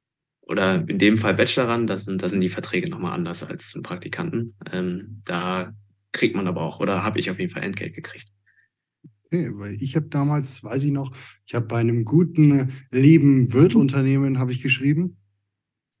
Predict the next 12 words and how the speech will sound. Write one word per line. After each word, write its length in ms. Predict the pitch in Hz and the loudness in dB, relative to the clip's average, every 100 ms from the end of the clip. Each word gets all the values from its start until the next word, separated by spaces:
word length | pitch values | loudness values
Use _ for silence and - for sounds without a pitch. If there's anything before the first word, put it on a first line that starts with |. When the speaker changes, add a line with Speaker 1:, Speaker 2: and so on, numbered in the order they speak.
| _ | _
Speaker 2:
meine 260 | 117 117 | 0 2
Bachelorarbeit. 760 | 117 120 - 127 120 117 131 147 _ - - - - _ | 2 0 0 -2 0 -2 -4 -6 _ -20 -20 -20 -20 _
Eine 80 | 123 | 2
Marktantrittsstrategie 1120 | 117 131 139 131 143 131 - 127 127 123 123 | 4 6 6 6 4 -2 -2 0 2 2 4
nach 300 | 127 120 117 | 6 4 2
Norwegen, 580 | 123 123 117 120 117 113 | 2 2 4 2 0 -2
geil 280 | 113 107 113 | -4 -4 -4
war's, 380 | 110 131 131 - | -2 -4 -4 -6
bin 100 | 117 | -6
ich 80 | 113 | 0
sogar 180 | 117 | 2
rübergeflogen. 720 | 113 139 120 110 120 117 139 | 4 4 4 0 0 -2 -2